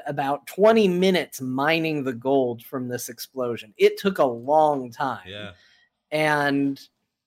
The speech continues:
Speaker 1: uh, we walked out with, what was it, like, four thousand gold or something like that?
Speaker 2: Yeah.
Speaker 1: It was, it was insane.
Speaker 2: It was
Speaker 1: We, we
Speaker 2: great.
Speaker 1: walked away with so much.
Speaker 2: It's the most gold I've had <clears throat> in the game, I think. Uh,
Speaker 1: Yeah.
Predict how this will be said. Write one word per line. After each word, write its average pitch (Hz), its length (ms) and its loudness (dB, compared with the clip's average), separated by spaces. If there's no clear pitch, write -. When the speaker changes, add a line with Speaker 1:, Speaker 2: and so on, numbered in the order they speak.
Speaker 1:
uh, 127 260 -4
we 151 180 -4
walked 170 420 6
out 151 340 6
with, 123 340 -6
what 156 180 0
was 123 180 -6
it, 95 100 -18
like, 107 200 -14
four 156 360 0
thousand 170 600 0
gold 196 340 2
or 185 100 0
something 196 380 -4
like 196 280 -4
that? 190 360 0
Speaker 2:
Yeah. 147 300 -10
Speaker 1:
It 151 200 -2
was, 139 540 -2
it 151 100 -4
was 143 160 -6
insane. 113 520 -12
Speaker 2:
It 95 80 -2
was 101 160 -4
Speaker 1:
We, 135 80 0
we 135 60 -2
Speaker 2:
great. 170 240 0
Speaker 1:
walked 135 300 0
away 127 200 -4
with 113 220 -10
so - 420 -6
much. 110 420 -10
Speaker 2:
It's - 80 -8
the - 60 -4
most 120 260 -2
gold 101 240 0
I've 90 160 2
had 95 420 0
<clears throat> - 140 -20
in 147 520 2
the 95 80 -2
game, 92 240 -2
I 78 80 -4
think. 76 380 -8
Uh, 78 240 -6
Speaker 1:
Yeah. - 140 -8